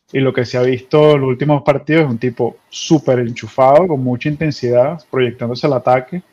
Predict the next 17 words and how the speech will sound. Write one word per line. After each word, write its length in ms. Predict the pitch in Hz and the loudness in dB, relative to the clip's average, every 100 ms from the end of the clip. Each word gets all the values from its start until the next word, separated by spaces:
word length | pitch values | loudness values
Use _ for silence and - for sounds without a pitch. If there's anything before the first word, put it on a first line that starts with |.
| _ _ _ _ | _ _ _ _
apoyando 520 | - 123 131 120 120 139 | -6 -4 -2 -2 -2 -2
jugadas 420 | 143 123 117 135 | 0 4 4 4
de, 440 | 147 135 120 113 - _ | 2 2 0 -2 -8 _
de, 420 | - 123 120 113 110 | -6 -2 -2 -4 -6
en 40 | - | -6
el 60 | |
último 360 | 120 143 147 131 | -6 -2 0 2
tercio, 500 | 135 139 - 190 202 _ _ _ _ _ _ - | 2 0 -2 -6 -6 _ _ _ _ _ _ -6
y, 440 | 123 120 110 123 | -2 -2 -4 -6
y 60 | 110 | -8
sin 260 | - 113 | -8 -8
duda 220 | 110 113 117 | -8 -6 -2
que 120 | 143 | -2
si 160 | 127 117 | -2 -6
sigue 260 | 123 120 | -2 -2
así, 420 | 135 - 160 180 - _ _ _ _ 220 - | -2 0 0 -2 -6 _ _ _ _ _ -6
eh, 440 | 127 120 117 110 | -2 0 -2 -4